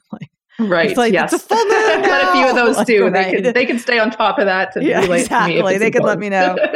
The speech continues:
Speaker 1: know.
Speaker 2: <laughs>
Speaker 1: "Oh, it's Mercury in retrograde. It's not my own fault."
Speaker 2: <laughs> Yeah.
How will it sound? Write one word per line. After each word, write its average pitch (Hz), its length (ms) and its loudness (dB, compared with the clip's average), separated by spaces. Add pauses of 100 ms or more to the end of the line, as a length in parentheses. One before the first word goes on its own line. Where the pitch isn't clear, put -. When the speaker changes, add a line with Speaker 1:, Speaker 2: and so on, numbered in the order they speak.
Speaker 1:
know. - 120 -2
Speaker 2:
<laughs> - 540 -10
Speaker 1:
"Oh, 330 100 2
it's 311 160 -4
Mercury 349 380 0
in 381 80 0
retrograde. 254 800 0 (260)
It's 220 180 -12
not 247 280 0
my 262 180 0
own 262 220 0
fault." 226 640 0 (260)
Speaker 2:
<laughs> 202 720 -6
Yeah. - 440 -4